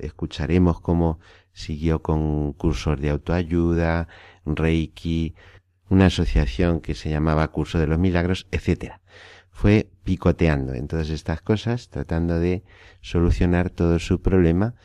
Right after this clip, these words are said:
su, eh, no querer sufrir o dar respuesta a ese sufrimiento interior. Bueno, pues en el yoga comienza, entra allí.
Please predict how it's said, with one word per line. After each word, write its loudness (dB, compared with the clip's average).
su, 0
eh, -2
no 4
querer 2
sufrir 0
o 2
dar 0
respuesta -2
a -2
ese 0
sufrimiento 2
interior. -4
Bueno, 2
pues -2
en 0
el 0
yoga 0
comienza, 0
entra -2
allí. 0